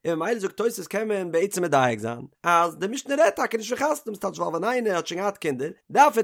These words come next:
האט נישט חתונה, דארף ער האט נישט שוין א פרוי. איז דאך הוידע ניין מיט דער, ווי טיף דער רב נחמן משמיל. לו די, איך דא אמרי, לו די גרסה,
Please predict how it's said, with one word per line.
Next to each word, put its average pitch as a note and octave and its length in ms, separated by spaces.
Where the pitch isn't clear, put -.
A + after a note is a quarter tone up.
האט A#3 140
נישט A#3 160
חתונה, A#3 280
דארף A#3+ 220
ער G3+ 100
האט G#3 120
נישט G#3 100
שוין A#3 140
א B3 60
פרוי. A#3+ 280
איז A#2+ 60
דאך C3 120
הוידע F3+ 180
ניין F#3+ 240
מיט F#3+ 140
דער, F3+ 120
ווי E3+ 80
טיף G#3 300
דער F#3 160
רב F3+ 60
נחמן G#3 280
משמיל. G3 380
לו G#3+ 200
די, G3 340
איך A3 160
דא G3 220
אמרי, A#3+ 180
לו G3 120
די F#3+ 140
גרסה, G#3 480